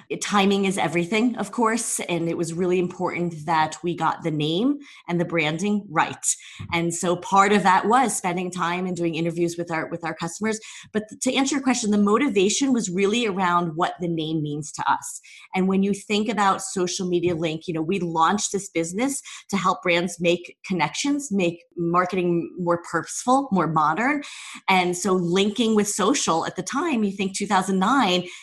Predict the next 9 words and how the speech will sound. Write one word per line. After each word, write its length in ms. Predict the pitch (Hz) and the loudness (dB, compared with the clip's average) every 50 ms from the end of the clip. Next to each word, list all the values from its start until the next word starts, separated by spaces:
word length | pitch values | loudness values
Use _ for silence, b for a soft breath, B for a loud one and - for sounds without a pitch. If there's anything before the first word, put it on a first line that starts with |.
| B B _ | B B _
made 180 | - 196 202 196 | -2 -2 -2 -2
tremendous 580 | - 220 220 208 202 196 202 220 214 214 208 - | -2 0 2 2 4 4 2 2 2 0 0 0
sense. 380 | - 110 - - - - - B B B B B B _ | 0 -2 -2 -2 -8 -12 -14 B B B B B B _
Today, 680 | - 214 170 151 208 220 240 285 269 233 208 190 190 | -4 -2 -2 0 2 4 6 6 6 6 4 4 2
social 440 | 190 - - 220 202 202 - 208 196 | 0 0 0 2 2 2 2 0 2
media 380 | 190 214 254 262 233 208 185 175 | 4 4 6 6 6 4 4 4
has 280 | 170 190 202 185 170 | 4 4 2 0 -2
a 40 | 196 | -2
completely 960 | - 233 196 190 - - - 254 277 294 285 - - 214 185 170 165 160 B | -2 -2 -2 -2 -6 -8 -2 0 2 2 2 2 2 2 4 4 2 0 B